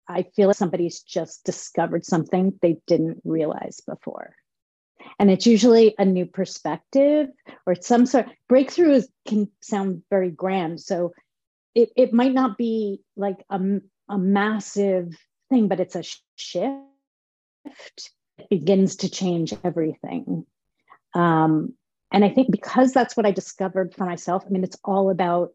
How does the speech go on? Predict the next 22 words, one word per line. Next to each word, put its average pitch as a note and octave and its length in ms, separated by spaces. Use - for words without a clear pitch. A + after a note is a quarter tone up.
changing G3 460
perspectives G#3+ 1080
and G3 140
being F3+ 360
open A#3 760
to, F3 680
you G3 180
know, F3+ 120
a G3 100
new F#3+ 260
way F#3 240
of E3+ 100
thinking A3 400
about A3 280
things. B3 560
Wh-, G#3+ 240
when G#3+ 360
clients A#3+ 560
do F#3 200
that, G#3+ 400
when F3+ 160
I, E3 200